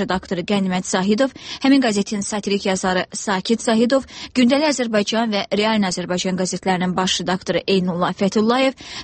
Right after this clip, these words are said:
Talış Sada qəzetinin redaktoru Novruzəli Məmmədov və İdeal qəzetindən Əli Həsənov.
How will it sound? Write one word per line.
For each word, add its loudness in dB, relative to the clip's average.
Talış 2
Sada 0
qəzetinin 0
redaktoru -2
Novruzəli 0
Məmmədov 4
və 4
İdeal 0
qəzetindən 0
Əli 0
Həsənov. -4